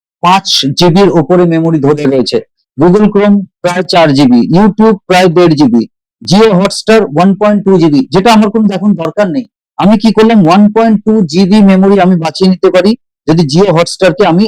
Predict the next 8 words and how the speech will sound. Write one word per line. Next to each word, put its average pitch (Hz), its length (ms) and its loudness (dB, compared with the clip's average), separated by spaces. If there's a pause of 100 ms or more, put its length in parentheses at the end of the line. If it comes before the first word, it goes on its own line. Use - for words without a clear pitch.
আনইনস্টল 160 480 0
করে 147 180 0
দিই। 127 140 0
আমি 165 160 -8
এখানে 185 300 -8 (260)
সিলেক্ট 180 420 -2
করলাম 190 200 2
অ্যাপ্লিকেশনটা, 190 760 0